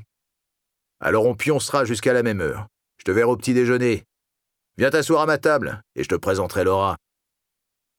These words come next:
Quand allez-vous vous marier ? Dans un mois et demi. On serait content que tu y assistes.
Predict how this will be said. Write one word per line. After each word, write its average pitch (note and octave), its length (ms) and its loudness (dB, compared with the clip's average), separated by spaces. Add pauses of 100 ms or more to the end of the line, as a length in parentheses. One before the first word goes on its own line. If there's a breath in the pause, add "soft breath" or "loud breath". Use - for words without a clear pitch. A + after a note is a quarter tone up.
(280)
Quand C3+ 180 0
allez-vous G#2 280 0
vous F#2 100 -6
marier ? E2+ 480 -6 (840)
Dans F#2 200 0
un A#2 60 2
mois B2+ 180 2
et - 20 2
demi. C3+ 280 0 (680)
On C#2+ 120 -4
serait A2 160 0
content C3+ 280 0
que C3 60 -4
tu B2 120 -2
y C3 80 2
assistes. C3 400 -2